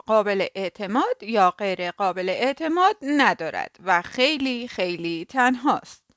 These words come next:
این تصویر چگونه شکل می‌گیرد؟ از بیرون تصور آن دشوار به نظر می‌رسد. شخصی مانند مارک باید یک زندگی فعال و پر از رابطه و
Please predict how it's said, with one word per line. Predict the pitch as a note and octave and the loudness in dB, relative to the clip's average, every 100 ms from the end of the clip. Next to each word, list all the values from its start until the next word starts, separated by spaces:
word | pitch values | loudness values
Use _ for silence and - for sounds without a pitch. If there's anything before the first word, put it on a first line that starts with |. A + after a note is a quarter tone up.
| _ _ _ _ _ _ | _ _ _ _ _ _
این | A#3+ B3 | 0 0
تصویر | C#4 D#4 E4+ - F4 G4 F#4 - | 4 4 4 0 0 0 0 -10
چگونه | - F4+ F4 F4+ F#4+ | -6 -4 -2 -2 -4
شکل | F#4+ A#3+ F3+ - E3+ | -2 0 0 -2 -8
می‌گیرد؟ | E3+ D#3 - D3+ D3 - _ _ _ _ _ _ - | -8 -8 -12 -6 -6 -6 _ _ _ _ _ _ 0
از | G#3+ G#3 - | 0 0 -4
بیرون | A#3 B3 C#4 C4 - _ - | -4 2 4 4 0 _ -4
تصور | C#4 C#4 E4+ E4 G#4 A4 | -4 0 4 4 4 2
آن | D4+ C4 B3+ | 4 4 2
دشوار | B3 C4 - B3 B3+ | -2 -4 -2 2 2
به | A#3 | 2
نظر | F#3 E3+ - E3 | -2 -4 -2 -4
می‌رسد. | E3 E3 E3 F3+ - - - _ _ _ _ _ - | -4 -8 -10 -14 -12 -14 -14 _ _ _ _ _ -8
شخصی | - G#3 G#3 - F#3+ | 4 6 6 -2 -6
مانند | F#3+ A#3+ C4 F4+ A4 G#4 E4+ | -2 0 2 0 -2 -2 0
مارک | G#3+ G3 - - | 0 0 -6 -2
باید | G3+ F#3+ F#3+ F#3+ | 0 2 0 0
یک | G3+ F#3 | -4 -6
زندگی | - F#3+ F#3+ F3+ - F3 E3+ | -6 -4 -4 -6 -8 -4 -4
فعال | - G#3+ - A#3+ D4+ D4 B3+ | 2 2 2 2 2 0 -2
و | B3 | -4
پر | - F4 | -2 0
از | F#4+ - | 0 0
رابطه | D#4 B3 G3+ G3+ F#3+ F#3+ | 2 2 0 -4 -4 2
و | G3 G3 | 4 2